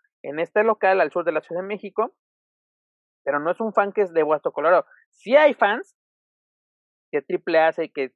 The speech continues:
se saben todos los personajes, se saben todas las historias, pero de, de, por ejemplo, de veinte personas o veinte carros, vamos a decirlo para decir nada más un número, ¿cuántos crees que realmente se sepan lo que está pasando en el encordado?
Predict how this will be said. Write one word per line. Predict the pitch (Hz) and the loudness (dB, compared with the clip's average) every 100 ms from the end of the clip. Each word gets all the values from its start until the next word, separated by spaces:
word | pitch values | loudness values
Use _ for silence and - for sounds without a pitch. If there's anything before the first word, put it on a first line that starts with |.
| _ | _
se | - 147 | -4 2
saben | 175 185 160 - | 4 4 0 0
todos | 165 175 | 2 2
los | 180 | 0
personajes, | - 180 175 180 180 175 | 0 0 -2 -4 -6 -8
se | 139 | -8
saben | - 147 151 | -6 -4 -6
todas | - 170 | -4 -2
las | 175 | -2
historias, | 180 - 180 190 _ _ _ _ _ | -4 -6 -4 -6 _ _ _ _ _
pero | - 165 165 | 0 2 4
de, | 165 - 143 | 2 -2 -8
de, | 156 156 | -4 -2
por | 160 | -2
ejemplo, | 170 170 143 - _ _ _ _ | -2 -4 -6 -6 _ _ _ _
de | - 160 | -2 2
veinte | 214 233 240 | 2 2 0
personas | - 233 226 226 202 202 170 | 0 -2 0 -2 0 -4 -2
o | |
veinte | 165 180 185 190 | -2 -2 -2 0
carros, | 190 185 170 | 2 4 2
vamos | 160 160 | 0 -2
a | 165 | -4
decirlo | 156 160 - | -4 -4 -2
para | 123 | -4
decir | 120 131 | -4 -6
nada | 135 | -6
más | 135 135 | -6 -8
un | 175 | -8
número, | 175 165 180 - _ _ _ | -6 -4 -4 -6 _ _ _
¿cuántos | 233 240 226 220 | 4 4 0 -2
crees | 208 208 | -2 -2
que | 208 196 | 0 2
realmente | 185 185 180 180 | 2 0 -4 -12
se | 180 156 | -14 -14
sepan | 175 170 160 | -6 -4 -4
lo | 147 | -6
que | |
está | 139 _ 165 - | -10 _ -2 0
pasando | 160 - 156 151 | 0 -2 -4 -6
en | |
el | 143 | -8
encordado? | 131 123 127 135 151 123 | -8 -8 -6 -2 -2 -2